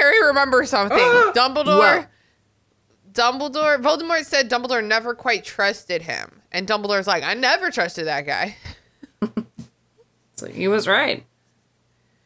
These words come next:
Speaker 1: And then Voldemort collected a little friend group, um, even though Dumbledore feels like they weren't really friends. That's kinda judgy,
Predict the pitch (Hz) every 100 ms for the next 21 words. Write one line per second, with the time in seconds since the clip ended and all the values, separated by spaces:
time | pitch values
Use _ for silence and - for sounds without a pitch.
0 | _ - 220 240 240 226 - _ 208 269
1 | 294 330 330 302 294 294 277 277 247 -
2 | - 262 277 285 320 359 - - 226 226
3 | 233 247 240 233 247 294 285 277 262 240
4 | 226 202 214 196 214 196 - 226 214 185
5 | 190 202 202 202 196 175 165 156 160 185
6 | 175 196